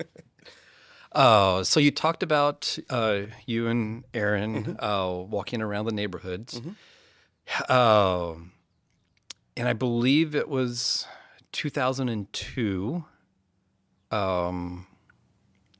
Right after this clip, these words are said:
Speaker 1: oh, darn. Where was I going with that? Two thousand and two is when the two of you met.
Speaker 2: Correct.
Speaker 1: How did you meet?
Speaker 2: Uh, she also, uh, had an opportunity to get a job with,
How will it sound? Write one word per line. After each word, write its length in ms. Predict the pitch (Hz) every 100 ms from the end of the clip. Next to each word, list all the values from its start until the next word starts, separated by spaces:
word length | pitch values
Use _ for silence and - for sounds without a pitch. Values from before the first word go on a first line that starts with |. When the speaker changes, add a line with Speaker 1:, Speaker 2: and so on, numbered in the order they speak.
| _ _ - - _
Speaker 1:
oh, 160 | 113 107
darn. 340 | 104 101 90
Where 120 | 104
was 140 | 107 113
I 60 |
going 240 | 98 104 107
with 120 | 85
that? 200 | 80 -
Two 120 | -
thousand 280 | 117 113 120
and 120 | 107
two 440 | - 120 110 110 107 _ _ - _ _
is 240 | 131 113
when 480 | 123 127 127 123 131
the 120 | 117
two 260 | 107 - 127
of 100 | 107
you 120 | 107
met. 680 | 98 98 85 98 _ - -
Speaker 2:
Correct. 360 | 135 127 _ - _ _ _ _
Speaker 1:
How 260 | - - 180
did 200 | 208 175
you 120 | 175
meet? 520 | 175 180 - - - _ _ _ _ _
Speaker 2:
Uh, 240 | 107 104 107
she 320 | - - 135 -
also, 480 | - - 113 110
uh, 260 | 110 113 110
had 160 | 107 117
an 60 | 107
opportunity 540 | 104 - - 131 117
to 100 | 107
get 140 | 110
a 100 | 113
job 540 | 98 110 107 101 101 104
with, 120 | 98